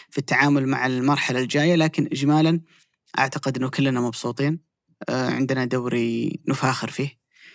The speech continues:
نحب إن العالم كله يشوفه، وأعتقد إنه كلنا ترى جزء من المشهد. يعني، كلنا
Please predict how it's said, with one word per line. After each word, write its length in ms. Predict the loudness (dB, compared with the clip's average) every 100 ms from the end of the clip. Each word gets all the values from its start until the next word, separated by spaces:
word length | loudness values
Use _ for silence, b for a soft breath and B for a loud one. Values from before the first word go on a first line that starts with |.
| b -4
نحب 260 | 0 2 0
إن 100 | 0
العالم 380 | 0 0 0 -2
كله 240 | -2 0
يشوفه، 480 | 0 0 0 0 -2 0
وأعتقد 600 | 4 6 6 0 0 2
إنه 300 | 4 4 2 -2 B B _
كلنا 400 | 4 6 6 4
ترى 220 | 2 0 0
جزء 280 | 0 -2
من 160 | -2 -2
المشهد. 540 | -2 -2 -4 -6 -10
يعني، 240 | -10 -8 -8
كلنا 560 | -2 0 2 0 0